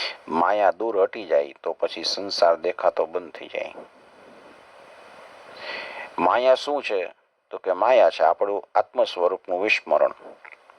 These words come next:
આપણા આત્મા છે, આપણું સ્વર-, સ્વરૂપ છે, એનું આપણને વિસ્મરણ થઈ ગયું છે. ઈ વિસ્મરણ છે ને, ઈ જ માયા છે, અવિદ્યા છે.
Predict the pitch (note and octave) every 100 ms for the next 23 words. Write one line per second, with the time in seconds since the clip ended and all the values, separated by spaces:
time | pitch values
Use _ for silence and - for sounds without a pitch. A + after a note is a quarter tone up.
0 | _ - - - - - - F2+ F2 F2
1 | - G#2 G2+ A2 F2+ E2 F#2 E2+ - F2+
2 | G2 F2 - G2 A2 - - A2 - -
3 | G2+ A2+ - - E2+ - G#2 E2+ D#2+ -
4 | - D2+ D2+ C#2 - - - C2+ - -
5 | - _ _ _ _ - - - - -
6 | - A#2 D#2+ E2 - - G#2 A#2 A2 -
7 | B2 A#2 - - A#2 A#2 D#2 D2 D#2 C#2
8 | C2 - - - _ _ _ _ _ _
9 | _ _ _ - - - - - G#2 F#2+
10 | D#2+ D2+ C#2+ D2 -